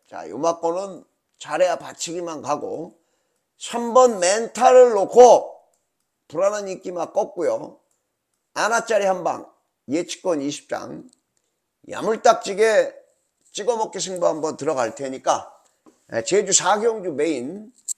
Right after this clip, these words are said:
현장 예상 꼭 참고하셔가지고 요거, 어, 무조건 걸렸습니다. 에, 제주 사 경주도 자신 있으니까,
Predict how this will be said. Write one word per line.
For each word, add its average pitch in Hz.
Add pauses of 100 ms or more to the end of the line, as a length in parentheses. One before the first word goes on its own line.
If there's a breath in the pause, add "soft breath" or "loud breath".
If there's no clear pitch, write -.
(260)
현장 185
예상 156 (120)
꼭 156
참고하셔가지고 147
요거, 175 (600)
어, -
무조건 165
걸렸습니다. 170 (260)
에, - (380)
제주 156
사 147
경주도 160
자신 151
있으니까, 135